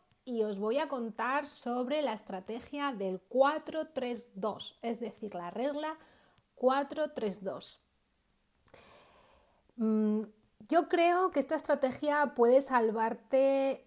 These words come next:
Instagram <laughs> y un poquito a entender cómo sobrellevar unos pasos.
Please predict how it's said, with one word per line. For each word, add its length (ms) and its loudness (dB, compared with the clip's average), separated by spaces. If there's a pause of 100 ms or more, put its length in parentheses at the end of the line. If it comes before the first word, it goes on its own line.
Instagram 680 -4 (100)
<laughs> 760 10
y 80 2
un 100 4
poquito 680 0
a 160 -2
entender 840 -4 (480)
cómo 360 0
sobrellevar 760 -2
unos 300 -4
pasos. 600 -12